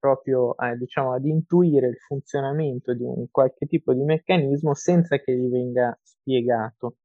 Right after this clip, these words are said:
quest'ultimo, il che ovviamente è molto, molto comodo. E funzionano appunto, hanno dei modelli probabilistici, eh, all'interno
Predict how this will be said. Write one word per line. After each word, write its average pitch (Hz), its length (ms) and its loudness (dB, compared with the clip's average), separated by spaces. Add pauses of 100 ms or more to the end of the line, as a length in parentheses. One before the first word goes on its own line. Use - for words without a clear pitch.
(480)
quest'ultimo, 123 840 -2
il 143 180 -2
che 151 340 6 (380)
ovviamente 127 840 0
è 117 260 -4 (200)
molto, 127 840 -2
molto 127 420 -6
comodo. 120 720 -4
E 151 720 6 (200)
funzionano 151 920 2 (140)
appunto, 139 1080 2
hanno 135 440 0
dei 131 260 -2
modelli 139 480 4
probabilistici, 131 1400 0
eh, 123 120 -4
all'interno 139 1080 2